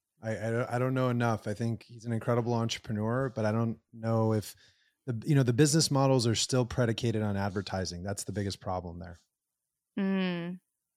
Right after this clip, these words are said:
Speaker 2: <sighs> It's, yeah, no, that's defi-, that's one hundred percent the biggest issue. And I think we don't realize when you're spending, like,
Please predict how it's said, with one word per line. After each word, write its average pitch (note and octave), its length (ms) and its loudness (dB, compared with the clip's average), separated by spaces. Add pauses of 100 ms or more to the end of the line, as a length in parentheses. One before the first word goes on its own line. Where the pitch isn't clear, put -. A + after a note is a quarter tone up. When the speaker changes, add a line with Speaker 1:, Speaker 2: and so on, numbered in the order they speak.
(220)
Speaker 2:
<sighs> - 340 -8
It's, - 280 -4 (300)
yeah, G#3 320 2
no, F#3+ 240 0
that's F#3 240 -2
defi-, G3+ 320 4
that's G3 240 0
one G3 120 -2
hundred F#3+ 280 0
percent E3+ 440 -4
the F3+ 180 -4
biggest F3 360 -4
issue. E3+ 500 -4
And F3 380 -2
I F#3 100 0
think F#3+ 320 -4 (640)
we F#3+ 140 0
don't F#3 320 0
realize F3 440 0
when F3+ 100 -4
you're F3+ 80 -4
spending, F3 540 -4
like, E3 140 -8